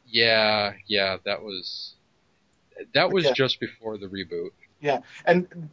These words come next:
Speaker 2: the reboot is when they brought in, like, that massive, like, that redesigned W C W logo that had, like,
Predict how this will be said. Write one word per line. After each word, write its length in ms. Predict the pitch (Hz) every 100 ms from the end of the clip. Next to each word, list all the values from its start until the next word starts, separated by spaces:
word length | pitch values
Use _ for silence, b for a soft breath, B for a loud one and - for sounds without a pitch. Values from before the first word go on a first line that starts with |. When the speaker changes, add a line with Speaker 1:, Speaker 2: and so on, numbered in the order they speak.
| 156
Speaker 2:
the 140 | 180 170
reboot 420 | 185 214 247 226
is 160 | 202
when 120 | 196 180
they 120 | 156
brought 320 | 143 147 160
in, 160 | 165 160
like, 240 | 151 -
that 240 | 143 135
massive, 720 | 139 127 131 143 156 - 165 135
like, 140 | 131
that 140 | 135
redesigned 560 | 123 139 147 160 147 127
W 240 | 131 143
C 180 | 147 156
W 400 | - 123 131 139
logo 400 | 131 135 135 135
that 100 | 127
had, 240 | 135 131 127
like, 220 | 123